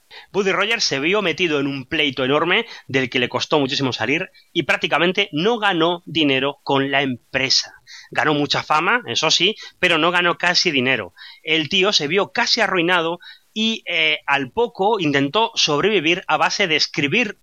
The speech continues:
un libro que contase toda su aventura. Curiosamente, otro de los miembros de la expedición, el mercader este,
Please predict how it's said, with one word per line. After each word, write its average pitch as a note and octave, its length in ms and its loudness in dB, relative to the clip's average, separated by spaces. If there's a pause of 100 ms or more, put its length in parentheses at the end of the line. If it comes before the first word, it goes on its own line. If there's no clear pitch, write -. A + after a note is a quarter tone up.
un F#3 260 2
libro D#3 400 -2 (240)
que C#3+ 100 -6
contase B2 500 -2
toda C3 260 2
su B2 120 -4
aventura. G2+ 520 -6 (200)
Curiosamente, G3+ 720 0
otro F3 340 2
de E3 80 2
los D3 280 0
miembros C#3+ 400 0
de C3 60 -2
la C3+ 60 2
expedición, D3 640 0
el A#2 140 -2
mercader A#2 460 2
este, F3 280 0